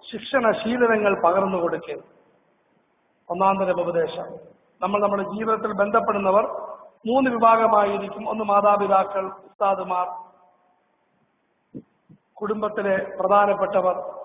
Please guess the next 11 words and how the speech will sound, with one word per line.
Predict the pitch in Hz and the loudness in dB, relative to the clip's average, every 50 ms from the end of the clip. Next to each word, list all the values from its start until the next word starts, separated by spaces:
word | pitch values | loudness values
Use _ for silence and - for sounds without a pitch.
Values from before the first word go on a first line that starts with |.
| - - - - - - | -16 -18 -20 -14 -2 0
അവർക്ക് | 196 240 247 233 - 226 - | 0 0 0 0 -2 -4 -4
ഖിദ്മത്തുകൾ | - 226 214 240 240 247 240 240 214 202 190 | -2 -2 -2 -2 -2 -2 -4 -4 -4 -4 -6
ചെയ്യൽ, | 175 - 180 131 - - - - _ _ _ _ _ _ _ _ _ _ _ - | -6 -8 -12 -12 -12 -14 -16 -18 _ _ _ _ _ _ _ _ _ _ _ -4
സേവനങ്ങൾ | 214 220 220 214 208 202 190 190 180 170 | -4 -2 -2 -2 -2 -2 -2 -4 -4 -6
ചെയ്യൽ, | 165 180 170 - 156 151 | -6 -10 -14 -14 -16 -18
ചായ | - _ _ _ _ 190 185 202 208 | -18 _ _ _ _ 0 2 2 2
എടുത്തു | 196 185 185 175 - - | 0 -2 -4 -6 -8 -10
കൊടുക്കൽ, | 165 165 160 160 - - 160 | -10 -10 -10 -12 -12 -14 -12
വെള്ളം | 165 165 196 226 233 226 | -8 -6 -2 0 2 2
എടുത്തു | 214 196 190 - 202 | 2 0 -2 -6 -8
കൊടുക്കൽ, | 180 175 170 - - - - | -8 -8 -8 -12 -14 -16 -18